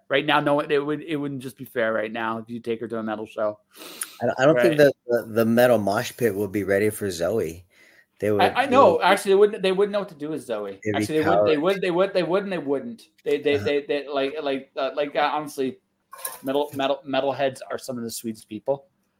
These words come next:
Speaker 1: That's
Speaker 2: Mm-hmm.
Speaker 1: not bad. That's pretty good.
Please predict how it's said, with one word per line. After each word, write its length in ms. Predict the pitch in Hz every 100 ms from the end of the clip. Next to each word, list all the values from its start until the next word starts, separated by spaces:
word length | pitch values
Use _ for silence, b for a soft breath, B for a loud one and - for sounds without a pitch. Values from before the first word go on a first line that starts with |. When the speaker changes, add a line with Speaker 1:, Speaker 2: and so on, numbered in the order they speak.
| _ _ _ _
Speaker 1:
That's 300 | 151 151 262
Speaker 2:
Mm-hmm. 40 | -
Speaker 1:
not 180 | 523 508 427 480 554 494 -
bad. 120 | - - - - _ _ _ _ _ b b b b
That's 160 | -
pretty 300 | - 254 285
good. 540 | 262 269 339 466 370